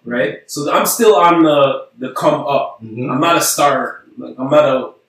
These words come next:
Speaker 1: given star yet.
Speaker 2: Yeah.
Speaker 1: You know what I mean? So I'm on the come up, my brother,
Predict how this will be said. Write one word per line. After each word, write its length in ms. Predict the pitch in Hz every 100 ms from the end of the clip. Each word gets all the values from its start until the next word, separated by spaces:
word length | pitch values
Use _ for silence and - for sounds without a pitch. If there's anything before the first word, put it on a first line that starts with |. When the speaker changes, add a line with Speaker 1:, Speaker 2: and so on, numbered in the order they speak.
| _ 123 113
Speaker 1:
given 360 | 151 147 135
star 320 | - 139 -
yet. 180 | - -
Speaker 2:
Yeah. 200 | 98 95 -
Speaker 1:
You 80 | 110
know 60 | 113
what 60 |
I 20 | 120
mean? 180 | 131
So 340 | - 123 113 - _ _
I'm 120 | 117
on 140 | 135 131
the 60 |
come 160 | - 131
up, 140 | 123 120
my 120 | 113
brother, 580 | 131 131 131 127 123